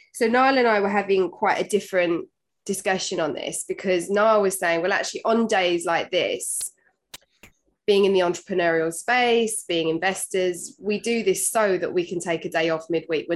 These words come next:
not answerable to that sort of, like, traditional job structure. Therefore, take the day off. Why not?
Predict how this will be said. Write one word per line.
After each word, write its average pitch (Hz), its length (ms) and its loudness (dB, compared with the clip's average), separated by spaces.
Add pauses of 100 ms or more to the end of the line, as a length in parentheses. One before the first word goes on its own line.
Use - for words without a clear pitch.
(100)
not 165 180 -2
answerable 151 360 -4
to - 140 -10
that 160 220 -6
sort - 320 -8
of, 156 180 -8
like, 123 400 -6
traditional 170 480 -6
job 151 240 -8
structure. 214 720 -4 (380)
Therefore, 175 640 0 (320)
take 156 160 -2
the 175 80 -12
day 226 160 2
off. - 400 -2
Why 175 140 2
not? 247 340 2